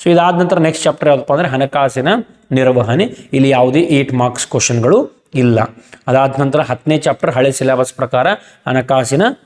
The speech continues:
ಮಾರುಕಟ್ಟೆ. ಇಲ್ಲಿಯೂ ಕೂಡ ಯಾವುದೇ ಏಟ್ ಮಾರ್ಕ್ಸ್, ಈ ಚಾಪ್ಟರ್ನ ಡಿಲೀಟ್ ಮಾಡಿದಾರೋ,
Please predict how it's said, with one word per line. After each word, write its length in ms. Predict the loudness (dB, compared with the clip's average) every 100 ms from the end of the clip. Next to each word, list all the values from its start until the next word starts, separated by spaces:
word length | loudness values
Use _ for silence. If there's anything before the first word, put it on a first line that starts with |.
| -6
ಮಾರುಕಟ್ಟೆ. 760 | 0 2 2 0 -2 -4 -6 -2
ಇಲ್ಲಿಯೂ 240 | 2 2
ಕೂಡ 220 | 2 2 2
ಯಾವುದೇ 720 | 4 2 2 0 0 -6 -6
ಏಟ್ 200 | -2 -2
ಮಾರ್ಕ್ಸ್, 260 | 0 -2 -2
ಈ 100 | -2
ಚಾಪ್ಟರ್ನ 480 | -2 -4 -2 0 0
ಡಿಲೀಟ್ 320 | 2 0 0
ಮಾಡಿದಾರೋ, 400 | 0 2 2 0